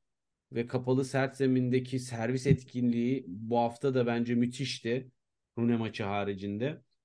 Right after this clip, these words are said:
Burada da çok iyi skorlar oldu. Ki bence Andy Murray burada biraz daha ilerleyebilirdi. Ama, e,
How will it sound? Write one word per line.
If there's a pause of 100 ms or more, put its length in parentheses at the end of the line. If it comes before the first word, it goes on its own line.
Burada
da
çok
iyi
skorlar
oldu. (380)
Ki
bence
Andy
Murray
burada
biraz
daha
ilerleyebilirdi. (280)
Ama,
e,